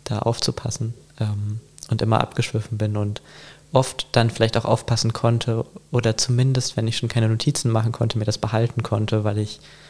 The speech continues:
dabei gezeichnet hab. Also ich hab viel, viel gezeichnet in der Schule früher, weil das, ähm, wenn ich irgendwie visuell beschäftigt war, dann konnte ich mich auf die,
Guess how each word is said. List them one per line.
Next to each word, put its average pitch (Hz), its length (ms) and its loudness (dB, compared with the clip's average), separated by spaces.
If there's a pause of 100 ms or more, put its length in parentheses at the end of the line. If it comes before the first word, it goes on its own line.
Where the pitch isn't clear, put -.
(160)
dabei 110 240 2
gezeichnet 110 560 0
hab. 101 220 -6
Also 101 300 0 (300)
ich - 80 -18
hab - 140 -6
viel, 135 320 4
viel 123 220 -2
gezeichnet 117 560 -2
in 110 80 0
der 110 80 0
Schule 123 260 2
früher, 110 400 -2
weil 113 240 0 (600)
das, - 440 0
ähm, 104 480 2 (220)
wenn 110 120 4
ich 107 140 0
irgendwie 113 260 -2
visuell 123 300 6
beschäftigt - 520 0
war, 110 60 0
dann 104 160 0
konnte 110 220 -2
ich 110 140 -8
mich - 200 -6
auf - 100 -6
die, 104 340 -4